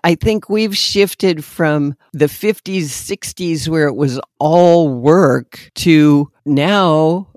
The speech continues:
where it's pretty much all about who you are and what you want, and everything else isn't in the mix. And I don't quite understand that because people still need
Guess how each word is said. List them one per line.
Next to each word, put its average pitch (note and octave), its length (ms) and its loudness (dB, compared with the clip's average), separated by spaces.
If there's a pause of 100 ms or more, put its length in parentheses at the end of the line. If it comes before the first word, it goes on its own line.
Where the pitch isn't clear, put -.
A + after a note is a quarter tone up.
(320)
where D#3 580 2 (340)
it's D3 200 -4
pretty G#3+ 320 0
much D#3+ 640 -2
all G#3 500 4 (180)
about B2 540 -2 (160)
who D#3+ 200 0
you C3+ 320 0
are A2+ 500 0 (420)
and C3 200 -2
what C3+ 280 -2
you B2+ 140 -2
want, A#2+ 420 -4 (280)
and D3 440 0
everything F3+ 580 0
else D3 400 -2 (340)
isn't E3+ 420 0
in D3 180 0
the C#3 60 2
mix. D3 640 -2
And C#3+ 160 -4
I D#3 100 -2
don't D#3 260 -4 (140)
quite D#3 300 -6
understand C#3+ 760 -6
that C3 280 -4 (200)
because C3+ 500 -8
people C3 360 -4
still D#3 380 0
need C#3 420 2